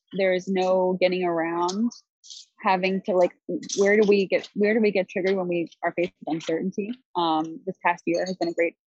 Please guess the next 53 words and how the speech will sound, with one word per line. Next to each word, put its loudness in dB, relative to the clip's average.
uh, 0
education 0
for 2
us 2
all, 2
right? 0
To -2
really 2
get 0
clear 4
about, 0
well, -4
how 2
do 4
we 8
show 4
up? 4
Do -6
we 4
shut 0
down? 0
We 0
should 0
start, 2
like, 0
holing 0
away 2
and 0
eating -2
ice -2
cream -4
and 2
stop 0
moving 2
our 0
bodies? 2
Do 0
we 0
go 4
back 2
and -4
be -2
with -2
our -2
parents? -6
Nothing, -2
none 4
of -2
this 4
is 2
wrong. 2
I'm -2
just -4